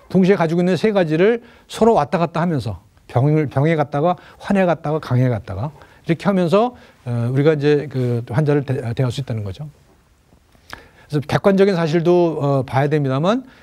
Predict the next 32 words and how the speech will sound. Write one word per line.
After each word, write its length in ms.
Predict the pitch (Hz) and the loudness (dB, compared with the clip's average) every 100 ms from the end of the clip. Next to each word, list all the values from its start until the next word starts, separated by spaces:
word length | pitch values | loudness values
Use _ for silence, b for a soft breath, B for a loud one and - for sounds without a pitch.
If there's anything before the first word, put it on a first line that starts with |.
| B - | B -8
어, 120 | 123 - | -6 -2
그 260 | 151 151 147 120 | 0 0 -2 -2
주관적 320 | 160 156 151 | 0 0 -2
경험도 560 | 117 143 165 117 180 - | 0 0 0 -4 -6 -6
같이 240 | 127 147 | -6 -6
봐서, 460 | - 113 127 110 185 b b b b | -2 0 0 -2 -4 b b b b
어, 400 | 123 117 110 110 120 | -8 -6 -4 -4 -2
우리가 200 | 127 127 | 0 2
환자를 260 | 127 131 | 2 0
치료해야 320 | 131 135 135 135 | -2 -2 -2 -2
된다라는 500 | 113 104 98 98 92 | -4 -4 -6 -6 -8
얘기죠. 340 | 95 151 202 - b b b b b - | -6 -6 -8 -12 b b b b b -10
뭐 120 | 139 | -8
이것도 220 | 139 147 139 | -4 -6 -6
같은 380 | - 123 196 175 | -6 0 2 4
얘기니까 640 | 143 151 143 143 113 165 160 | 2 2 0 -2 -2 -4 -4
뭐 180 | 127 123 - 147 | -6 -6 -12 -14
다시 200 | - 135 | -6 -2
반복할 340 | 151 143 143 135 | 0 0 0 -2
필요는 180 | 151 127 | -2 -2
없겠죠. 320 | - 113 180 | -4 -4 -2
그렇죠? 260 | 143 233 226 B B B | 0 -2 -4 B B B
그래서 280 | 131 135 165 | -6 -2 0
이런, 360 | 165 185 185 | 2 2 2
이런, 1000 | 175 175 190 190 185 180 175 160 160 160 - B B | 2 2 2 2 0 -2 -2 0 2 0 -2 B B
어, 80 | 135 | -2
인간이라고 600 | 160 202 220 220 202 170 | 2 6 6 6 2 0
하는, 280 | 160 131 190 165 | -2 -2 -2 -2
어, 560 | 139 - - 127 127 117 | -4 -6 -6 -4 -2 -2
가치, 340 | 143 - 131 | -4 -2 -4
이걸 280 | 160 170 | 0 0
다-, 120 | 156 | -2